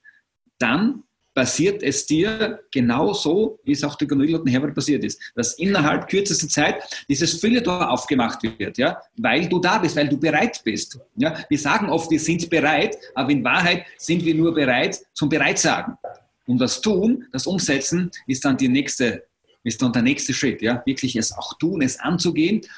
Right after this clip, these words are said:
und bereit zu sein, wie es auch du so schön gesagt hast, dieses Ego loszulassen, das glaubt, alles zu wissen, diese alten Glaubenssätze, das Ganze rundherum, was uns ja so die vielen Jahre geprägt hat, ja, weil das hat uns ja nicht dorthin gebracht, wo wir hinwollen.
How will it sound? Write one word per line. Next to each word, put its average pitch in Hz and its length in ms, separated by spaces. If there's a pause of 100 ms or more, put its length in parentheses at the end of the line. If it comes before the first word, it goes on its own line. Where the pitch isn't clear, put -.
und 123 160
bereit 113 320
zu - 80
sein, 156 200
wie 135 60
es 123 100
auch 120 140
du 165 100
so 151 80
schön 147 160
gesagt 139 400
hast, 139 220 (280)
dieses - 380
Ego 190 240
loszulassen, 185 840 (140)
das 127 180
glaubt, - 440
alles 120 280
zu 131 180
wissen, 214 400 (220)
diese 123 220
alten 131 180
Glaubenssätze, 160 800
das - 400
Ganze 165 300
rundherum, 156 380
was - 180
uns 139 160
ja 143 100
so 139 140
die 127 100
vielen 170 340
Jahre 147 280
geprägt 131 500
hat, 233 220
ja, - 260 (320)
weil 120 140
das 135 200
hat 147 140
uns 156 160
ja 131 180 (440)
nicht - 480
dorthin 170 320
gebracht, 143 320
wo 147 100
wir 135 80
hinwollen. 151 640